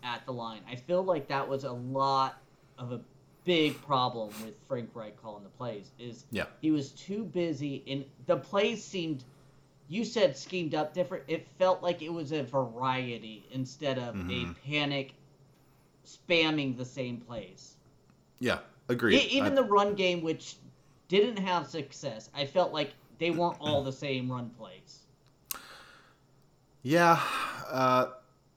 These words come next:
Speaker 2: the run game, I, I don't know. I hope they focus on that this week in terms of how to f-,
Speaker 1: It
Speaker 2: how to make that productive.
Speaker 1: It,
Speaker 2: But,
Speaker 1: it,
Speaker 2: uh,
Speaker 1: it starts with the O-line. The O-line has played like garbage.
Speaker 2: I like that they
Speaker 1: Especially
Speaker 2: did
Speaker 1: Ickey.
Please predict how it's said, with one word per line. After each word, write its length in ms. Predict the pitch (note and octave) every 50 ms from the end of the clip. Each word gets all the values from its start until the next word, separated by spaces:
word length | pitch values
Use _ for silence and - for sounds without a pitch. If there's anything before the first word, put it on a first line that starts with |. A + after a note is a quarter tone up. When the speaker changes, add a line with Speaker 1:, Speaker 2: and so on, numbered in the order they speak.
| _ -
Speaker 2:
the 120 | A#2 A#2
run 240 | A#2+ C3+ D3 D#3+ D3+
game, 300 | C#3+ C3+ C3 B2+ A#2+ A2+
I, 220 | G#2+ D#2 C2 G#2+
I 20 | G#2+
don't 100 | G2+ F#2
know. 80 | D#2+ D#2+
I 100 | E2+ F2
hope 180 | G2 B2 A#2+
they 100 | - B2+
focus 420 | A#2 - A#2 G2+ F2+ - F#2+ - -
on 140 | F2+ F2 E2+
that 240 | D#2+ D#2 C2+ - D#2
this 200 | D#2 - - -
week 240 | E2+ D#2+ D#2 - E2
in 100 | D#2+ D#2+
terms 260 | - F2 E2 D#2+ D#2
of 120 | D#2+ D2
how 180 | - E2+ E2 D#2+
to 200 | D#2+ D2+ D2 - - - _ _ _ - _
f-, 180 | - - - - _ _
Speaker 1:
It 100 | F2+ F#2+
Speaker 2:
how 100 | G2 F#2
to 60 | F2
make 260 | E2 E2 F2 E2 -
that 360 | - F2+ E2+ - - - - -
productive. 600 | G#2 E2+ F2 E2 - - - D#2 C#2+ - - - - - - - - - _ _ _ - -
Speaker 1:
It, 280 | E3 F3+ F#3 - - -
Speaker 2:
But, 220 | - - - - E3+
Speaker 1:
it, 80 | F3+ E3+
Speaker 2:
uh, 140 | - D#3 D#3+
Speaker 1:
it 120 | F3 - -
starts 380 | - - G3 F3+ F#3 F#3 -
with 100 | F#3 C#3+
the 140 | C3 D3+ C#3+
O-line. 340 | C3+ C3 B2+ A#2 A2 G#2+ G#2+
The 100 | B2 C3+
O-line 280 | D3 D#3 D#3+ D#3 D3 C3
has 140 | C3 B2 -
played 240 | - C3+ A#2+ A2+ A2
like 160 | G2+ F#2+ -
garbage. 160 | - F#2+ E2+ - - _ - - - - _ _ _ _ _ _
Speaker 2:
I 120 | - A2+ C3
like 180 | E3+ B3 C#4+ -
that 140 | F3+ E3+ -
they 140 | D#3 C#3+ A#2
Speaker 1:
Especially 140 | - C#3 C#3
Speaker 2:
did 140 | C3 C3+ A#2+
Speaker 1:
Ickey. 240 | A#2 A2 G2 -